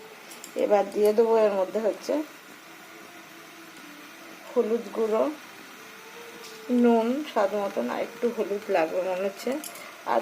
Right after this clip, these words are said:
দিয়ে দেবো অল্প, এতে খুব বেশি ঝাল দরকার নেই, একটুখানি লঙ্কার গুঁড়ো। একটু দিয়ে দেবো হচ্ছে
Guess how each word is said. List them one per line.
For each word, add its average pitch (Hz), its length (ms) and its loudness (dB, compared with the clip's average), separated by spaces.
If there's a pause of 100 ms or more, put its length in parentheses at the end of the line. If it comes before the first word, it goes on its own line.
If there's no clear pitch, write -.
দিয়ে 220 220 2
দেবো 214 180 4 (880)
অল্প, 196 160 -2 (200)
এতে 196 160 0 (100)
খুব 233 180 -2
বেশি 220 180 0 (100)
ঝাল 190 180 0 (140)
দরকার 202 360 4
নেই, 311 120 0 (220)
একটুখানি 214 480 -2 (260)
লঙ্কার 185 360 2 (100)
গুঁড়ো। 143 220 2 (560)
একটু - 220 -2 (140)
দিয়ে 247 200 8
দেবো 240 240 6
হচ্ছে 240 260 0